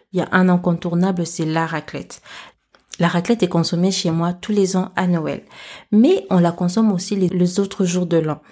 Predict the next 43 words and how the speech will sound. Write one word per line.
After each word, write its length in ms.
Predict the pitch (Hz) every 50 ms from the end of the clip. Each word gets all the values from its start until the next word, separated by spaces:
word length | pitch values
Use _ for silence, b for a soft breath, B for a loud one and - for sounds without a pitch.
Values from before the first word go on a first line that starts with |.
| b b
Mon 180 | 175 170 160
appareil 380 | 165 160 165 170 170 202 196 185
à 20 |
raclette, 520 | 175 - 151 - - - 180 208 - - 175
le 160 | 156 151 151
dernier, 520 | 151 156 156 156 156 160 165 180 214 - -
est 220 | 180 180 180 - - - -
abîmé. 500 | 180 190 180 175 170 165 156 139 - - B B B B B B B B B
Je 120 | - 180
ne 100 | 175 170
dispose 440 | 165 170 170 - - - 190 180 180
plus 380 | - - - 202 208 233 247
d'appareil 580 | 214 180 165 - - 165 160 175 185 208 - - _
à 100 | - 180
raclette. 560 | 175 170 170 175 - 170 170 175 - - - B B B B B B B B
Mais 140 | 196 214 233
je 120 | 226 226 190
sais 200 | 185 - 190 180
qu'à 200 | 180 - 202 202
Noël, 480 | 196 180 165 160 165 170 175 185 - - _ _ _ _ _ _
il 200 | - 185 180 165
va 300 | 165 - 180 180 185 - -
m'en 180 | - 175 175 175
falloir. 440 | - - 160 170 - - - - - - -
Qu'est-ce 240 | - 254 269 262 -
qui 100 | - 220
va 120 | 196 180 180
se 140 | 180 -
passer ? 380 | 180 - 170 170 170 - - - - _ _ _
C'est 220 | _ - - 233 220
que 100 | - 214 - -
au-delà 380 | 180 180 175 180 185 220 262
des 160 | 247 - 196 180
budgétiser 800 | 165 170 190 185 180 190 185 190 - 185 180 175 175 170 175 - - -
combien 400 | - 185 180 175 175 196 - -
on 100 | - 175
va 180 | 165 160 156 151
mettre 300 | 160 185 233 247 - 226
pour 160 | 214 - 185
le 80 | 170 165
repas 300 | 165 165 - 185 185 180
de 100 | 175 165
Noël, 400 | 160 151 147 147 160 214 262